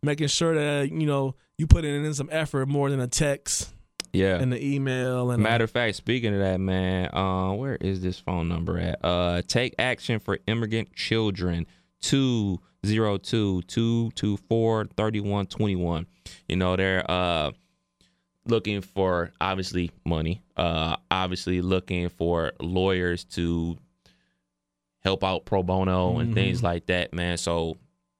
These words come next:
Speaker 2: if it's something that you have
Speaker 1: a passion for,
Speaker 2: passion for, a little bit of extra dollars to help these kids out, or just, like, uh, kids that need something, need a, a person to go there with.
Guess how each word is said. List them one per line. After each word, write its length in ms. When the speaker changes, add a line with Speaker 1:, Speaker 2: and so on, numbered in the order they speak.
Speaker 2:
if 140
it's 80
something 400
that 240
you 280
have 560
Speaker 1:
a 40
passion 460
for, 60
Speaker 2:
passion 400
for, 460
a 120
little 220
bit 160
of 80
extra 300
dollars 600
to 120
help 240
these 200
kids 420
out, 300
or 280
just, 240
like, 360
uh, 340
kids 480
that 360
need 520
something, 540
need 160
a, 200
a 80
person 340
to 120
go 320
there 280
with. 280